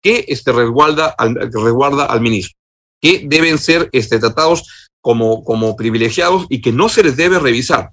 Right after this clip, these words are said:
Algo extraño, ¿no? Y esto da cuenta que hace unos días, esto ha salido ayer, esta carta fue enviada ayer, este oficio. Bueno, pues, el día catorce de septiembre hubo un incidente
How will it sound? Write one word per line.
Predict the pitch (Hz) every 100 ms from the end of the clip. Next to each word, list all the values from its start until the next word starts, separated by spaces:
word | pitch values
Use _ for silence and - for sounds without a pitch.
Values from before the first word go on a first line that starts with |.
| -
Algo | 175 214
extraño, | 131 113 170 143 90
¿no? | 170 - - - -
Y | -
esto | 285 - 294 -
da | 233 -
cuenta | 147 147 165 160
que | 170 180 - - -
hace | 156 170 165
unos | 180 196 165
días, | 117 139 170
esto | 160 165
ha |
salido | - 135 151 147
ayer, | 113 143 - -
esta | - -
carta | 139 139 123
fue | 135
enviada | 123 127 127
ayer, | 120 135 104
este | 104
oficio. | 113 123 - - _ - - -
Bueno, | 170 160 170
pues, | 131 - - -
el | 120
día | 165 180 -
catorce | - 107 - 220 - 123
de | 143
septiembre | 156 131 - 127 131 151 143
hubo | 151 139
un | 135
incidente | 117 - 120 143 104